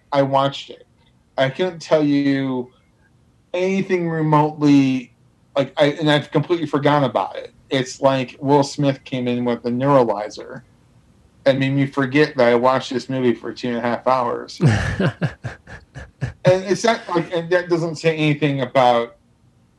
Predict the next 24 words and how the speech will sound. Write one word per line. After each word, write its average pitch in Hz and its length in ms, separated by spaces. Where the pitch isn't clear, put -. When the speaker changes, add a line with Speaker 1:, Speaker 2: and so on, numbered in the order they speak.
Speaker 1:
it, 151 220
it, 147 200
the 143 80
quality 135 420
of 113 120
the 113 60
movie. 123 580
It 120 180
just, 120 240
it, 127 280
nothing, 147 440
it 156 60
just 156 180
means 151 140
it's 123 160
not 127 200
memorable. 120 680
It's 135 160
ridiculous. - 1000
I 143 40
remember 160 260
that 156 140
was 156 180
ridiculous. 127 840